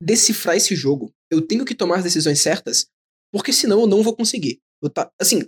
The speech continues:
essa imagem do, do, do prólogo de a cidade toda zoada me impactou muito e eu tava realmente pensando, "Se eu não conseguir achar esse negócio, vai chegar no dia doze e o tempo vai acabar, eu vou pegar um final ruim e eu vou me fuder."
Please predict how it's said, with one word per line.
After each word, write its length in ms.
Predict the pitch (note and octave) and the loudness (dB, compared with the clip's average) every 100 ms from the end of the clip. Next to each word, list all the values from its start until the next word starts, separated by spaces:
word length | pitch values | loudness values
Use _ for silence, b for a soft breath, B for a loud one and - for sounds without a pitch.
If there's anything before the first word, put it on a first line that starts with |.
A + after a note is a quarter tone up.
| _ _ _ - | _ _ _ -4
essa 240 | G3+ - | 0 2
imagem 420 | A3 F3+ G#3+ D4+ C#4+ | 2 2 2 2 2
do, 200 | G#3+ F#3 | 0 -2
do, 300 | E3 F#3 E3 | 0 2 2
do 180 | E3 - | 0 -2
prólogo 440 | D#3 D3+ C#3 C#3+ | 2 4 4 2
de 120 | C#3+ | 0
a 40 | D3 | 2
cidade 320 | D#3 D3+ D3+ | 2 0 0
toda 180 | F3+ F#3+ | 0 2
zoada 440 | D3+ D3+ D#3+ A#2 | 2 2 0 0
me 120 | D3+ | 0
impactou 340 | D#3+ E3+ - E3+ | 0 -2 -2 2
muito 320 | D3+ G3+ F3+ | 2 0 -2
e 40 | F3+ | -2
eu 80 | |
tava 180 | F#3 A3+ | 0 2
realmente 320 | F#3+ G#3+ A#3+ - | 2 2 0 -4
pensando, 340 | C#4 F3 C3+ _ _ _ - | -4 -4 -6 _ _ _ 0
"Se 120 | D4+ | 2
eu 40 | |
não 120 | A4 | 2
conseguir 280 | A4 A#3+ F#3 | 2 2 2
achar 180 | D3+ C#3+ | 2 0
esse 120 | - | 0
negócio, 420 | B2+ E3+ D#4+ - - | 0 0 0 -2 -4
vai 140 | A3 | -2
chegar 220 | F3+ E3 D#3 | 0 2 2
no 80 | |
dia 140 | D3+ C#3+ | 2 2
doze 420 | E3+ D4 F#3+ C3 _ _ - | 4 2 2 -4 _ _ -6
e 60 | C#4+ | -4
o 60 | |
tempo 240 | - F#3 E3 | 0 0 2
vai 100 | D#3 | 0
acabar, 380 | C#3+ D#3+ A#3 | 0 0 0
eu 80 | C#4 | 2
vou 120 | G3+ | 0
pegar 180 | G#3+ F#3 | 2 0
um 40 | F3 | 0
final 220 | E3+ F#3+ | 0 2
ruim 240 | C4 A#3+ | 2 0
e 40 | C#4+ | -2
eu 80 | A3+ | 0
vou 100 | G3+ | 0
me 60 | |
fuder." 340 | F#3+ C4 G3 | -2 0 0